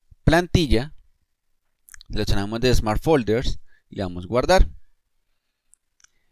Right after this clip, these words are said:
De esa forma, ya nuestro directorio inteligente se ha creado y vemos que internamente se crea una carpeta. Sabemos que es un directorio inteligente porque tiene una lupa.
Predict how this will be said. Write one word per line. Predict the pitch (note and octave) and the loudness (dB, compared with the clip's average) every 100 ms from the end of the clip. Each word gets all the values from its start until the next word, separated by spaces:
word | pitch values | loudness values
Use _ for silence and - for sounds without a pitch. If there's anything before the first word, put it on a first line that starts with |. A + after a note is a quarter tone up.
| - | 2
De | D#3 | 6
esa | F3+ G#3+ | 8 8
forma, | G#3+ G3 D#3 F3+ - - _ _ _ | 6 4 2 -4 -8 -20 _ _ _
ya | A2 E3+ | 4 4
nuestro | A#3 G3+ | 4 0
directorio | F3+ D3 C3+ D3 | 0 0 0 2
inteligente | D#3 D#3 A2+ - | 2 2 4 6
se | - | 6
ha | |
creado | C3+ C#3+ B2 A#2 D#3+ - - - _ _ _ _ _ - - - | 4 4 4 4 0 -14 -20 -20 _ _ _ _ _ -20 -20 -2
y | E3 | 6
vemos | E3+ E3 E3+ - | 6 6 2 4
que | D#3+ | 4
internamente | C#3 - E3+ F#3 F#3+ D#3+ B2 C#3+ D#3+ - _ _ _ - | 4 4 4 4 2 0 0 -6 -8 -18 _ _ _ -4
se | - F3 | 4 4
crea | - D3+ C#3 C3+ D3+ - _ - | 6 4 4 2 -6 -18 _ -8
una | A#2+ A2+ | -4 -2
carpeta. | B2+ B2 E3 - G#2 - - - | -2 2 2 2 0 -2 -20 -4
Sabemos | - G3 G3+ F#3 D#3 D#3+ D#3 | 4 6 6 4 2 -4 -6
que | - | -4
es | A#2+ | -4
un | B2 | 0
directorio | D3 - B2 | 0 0 0
inteligente | B2+ D3+ C#3+ C#3 C3+ | 0 2 4 4 2
porque | - - | -2 -4
tiene | - G2+ | -4 -2
una | A#2 | 0
lupa. | F#3 C#3+ | 2 2